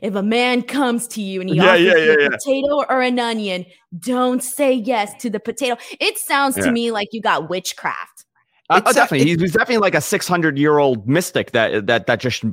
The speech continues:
Speaker 2: appeared out of nowhere.
Speaker 3: It sounds like one of the A thousand and one Tales. This is a,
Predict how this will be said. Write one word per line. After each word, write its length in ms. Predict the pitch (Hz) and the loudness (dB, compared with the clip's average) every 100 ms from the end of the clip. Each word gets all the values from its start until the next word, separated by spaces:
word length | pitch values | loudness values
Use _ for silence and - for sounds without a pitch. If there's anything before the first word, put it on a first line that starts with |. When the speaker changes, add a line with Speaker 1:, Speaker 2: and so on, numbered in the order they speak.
| - | -4
Speaker 2:
appeared 540 | 127 - 226 127 76 - - | -4 -2 0 -2 -4 -8 -2
out 120 | 120 | 2
of 60 | |
nowhere. 540 | 131 175 226 90 - - _ _ - | 4 2 2 0 -2 -16 _ _ -20
Speaker 3:
It 100 | - | -6
sounds 220 | 370 403 | -4 -2
like 100 | 403 | -2
one 120 | 320 | -2
of 80 | 277 | -2
the 100 | 208 | -2
A 60 | 180 | 0
thousand 400 | 185 175 175 151 | 0 0 -2 -4
and 100 | 139 | -2
one 160 | 131 123 | -2 -2
Tales. 560 | 208 381 359 - - _ - | -4 -4 -4 -6 -10 _ -10
This 160 | 311 | -6
is 100 | |
a, 60 | 330 | 0